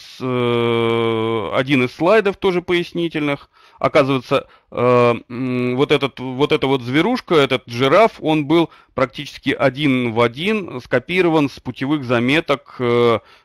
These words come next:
одного из путешественников, который, э, Босх видел. Э, сам он жирафов не видел никогда.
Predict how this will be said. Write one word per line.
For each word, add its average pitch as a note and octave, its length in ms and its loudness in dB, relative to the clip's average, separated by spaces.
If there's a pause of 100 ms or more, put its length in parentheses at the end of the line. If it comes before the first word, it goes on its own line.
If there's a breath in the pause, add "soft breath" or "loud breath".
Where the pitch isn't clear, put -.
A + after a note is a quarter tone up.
одного C3 360 0
из B2 60 -2
путешественников, D#3+ 840 -4
который, C3 500 0
э, A#2 320 0
Босх B2+ 460 -6
видел. A#2 540 -2 (360 soft breath)
Э, A2 240 -2
сам D#3+ 220 4
он B2+ 240 -2
жирафов B2 560 -2
не B2 120 -4
видел F#3 260 -2
никогда. D3 640 0